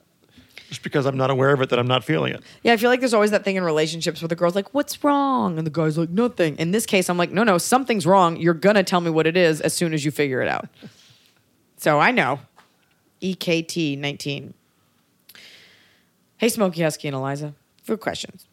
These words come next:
Speaker 2: What were your first impressions of each other? So we'll start with that.
Speaker 1: Didn't we do this one last time?
Speaker 2: No.
Speaker 1: Mine was hot.
Speaker 2: That was different. Okay, fine. That's very sweet.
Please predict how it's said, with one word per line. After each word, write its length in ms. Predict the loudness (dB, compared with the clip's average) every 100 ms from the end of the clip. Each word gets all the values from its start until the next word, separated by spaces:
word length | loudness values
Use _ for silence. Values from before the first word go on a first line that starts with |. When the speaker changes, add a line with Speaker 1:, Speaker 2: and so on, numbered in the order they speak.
| _
Speaker 2:
What 200 | 2 4
were 80 | 6
your 120 | 2
first 340 | 4 2 2
impressions 500 | -4 0 0 0 -4
of 100 | -4
each 180 | -4 -6
other? 240 | -6 -6 -12
So 140 | -6 -4
we'll 60 |
start 220 | -2 0 -2
with 140 | -2
that. 260 | -4 -4 -8 -10
Speaker 1:
Didn't 160 | -6
we 60 | 0
do 120 | 2
this 160 | 2 0
one 140 | 2
last 200 | 0 2
time? 180 | 0 2
Speaker 2:
No. 80 | 2
Speaker 1:
Mine 160 | 2
was 120 | 0 -2
hot. 440 | -2 0 -2 _ _ _ _ _ -6
Speaker 2:
That 120 | -4
was 120 | -2
different. 420 | -2 -4 -4 -10 -14 _ _ _ _ _ _ _ _ _ _ _ _ _ _ -8
Okay, 140 | -6
fine. 200 | -2 -4 -6 -20 -20 -20 _ _ _ -2
That's 200 | -2 0
very 160 | -4
sweet. 260 | -4 -8 -8